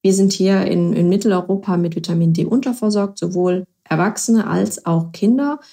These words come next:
betrifft das. Und Vitamin D ist absolut wichtig für ein gut funktionierendes Immunsystem und zum Thema Entwicklung des Immunsystems gerade nach der Geburt. Deshalb absolut wichtig, auch daran zu denken. Und natürlich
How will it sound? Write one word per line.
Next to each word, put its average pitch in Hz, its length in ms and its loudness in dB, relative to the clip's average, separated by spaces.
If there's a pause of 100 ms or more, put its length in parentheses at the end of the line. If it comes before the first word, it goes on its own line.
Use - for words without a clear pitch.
(220)
betrifft 226 460 -2
das. 262 180 -2
Und 208 240 0
Vitamin 175 400 0
D 202 180 2
ist - 600 -4
absolut 190 440 -2
wichtig 214 360 0
für - 260 -4
ein 196 440 2 (100)
gut 226 220 6
funktionierendes 185 640 2
Immunsystem 233 720 2
und 185 240 -2
zum 170 180 -4
Thema 170 640 -2
Entwicklung 214 400 4
des 220 120 4
Immunsystems 208 720 2
gerade 190 520 -2 (280)
nach 175 200 0
der 180 140 -4
Geburt. 185 540 2
Deshalb 180 380 -2
absolut - 400 -6
wichtig, 185 480 -2
auch 160 240 -2 (120)
daran 220 400 0
zu 226 120 -4
denken. 240 540 0 (260)
Und 262 480 4
natürlich 220 680 0